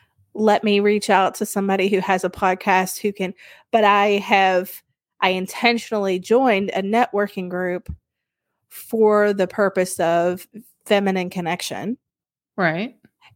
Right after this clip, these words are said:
Speaker 1: And interacting with this and being active with the networking group, and then boom, I meet you. It wasn't instant,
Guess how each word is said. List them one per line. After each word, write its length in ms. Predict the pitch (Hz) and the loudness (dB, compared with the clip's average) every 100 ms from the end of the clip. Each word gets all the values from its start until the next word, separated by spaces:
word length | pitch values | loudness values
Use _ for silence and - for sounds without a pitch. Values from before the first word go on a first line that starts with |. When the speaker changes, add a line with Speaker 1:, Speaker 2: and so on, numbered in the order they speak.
| _ | _
Speaker 1:
And 720 | 214 208 196 196 190 185 180 - - _ _ _ | 4 4 4 4 2 0 -4 -8 -14 _ _ _
interacting 800 | 214 208 202 196 233 - 202 196 | 0 4 4 4 2 2 0 2
with 180 | 190 185 | -2 0
this 220 | 196 190 | -2 0
and 100 | 190 | -2
being 220 | 180 180 - | -2 -4 0
active 560 | 214 262 - 214 190 | 0 0 0 0 2
with 160 | 202 196 | -2 0
the 60 | 202 | 0
networking 540 | 220 233 196 208 185 | 0 2 -2 -4 -6
group, 320 | 190 180 175 - | -2 -2 -2 -6
and 160 | 185 180 | -4 -2
then 200 | 185 185 | -2 2
boom, 200 | 196 190 | 2 2
I 140 | 175 | -2
meet 340 | 180 220 - | 0 -2 -2
you. 360 | - - - 254 _ _ _ _ | -8 -6 -6 -8 _ _ _ _
It 100 | 185 | 0
wasn't 280 | 180 190 185 | 2 0 -2
instant, 480 | 196 208 - 139 | -4 -4 -4 -4